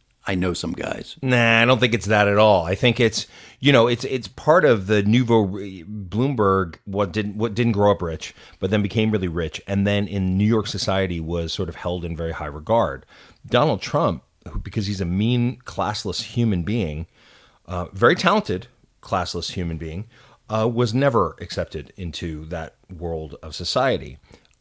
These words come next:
Speaker 2: Um, but maybe this is what, this is what we've devolved into, that that actually is what's gonna be needed on the Democratic side.
Speaker 1: That's kind of my feeling,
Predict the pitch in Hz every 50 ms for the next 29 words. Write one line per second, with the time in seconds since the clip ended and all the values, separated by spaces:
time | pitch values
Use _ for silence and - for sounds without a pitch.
0 | - - 101 95 92 92 87 - _ _ _ _ _ - 135 120 135 - - 135
1 | 135 156 165 185 139 135 131 - - 127 101 101 107 110 101 - _ _ _ -
2 | 98 127 123 - 139 131 - 98 107 101 - 95 104 95 87 76 80 82 98 82
3 | 104 104 123 127 107 76 - 71 69 65 - - 57 - - _ _ _ _ _
4 | - - 107 95 80 113 107 113 110 107 104 - - 110 95 95 87 87 80 87
5 | 90 82 - - - 90 87 80 69 73 82 80 82 85 90 82 71 62 62 -
6 | - _ _ _ _ _ _ - - 90 87 82 80 80 76 85 85 78 78 -
7 | 85 76 - - - 92 80 71 - - - 131 147 - - - 165 151 139 127
8 | 110 123 120 110 107 - 131 120 104 92 87 85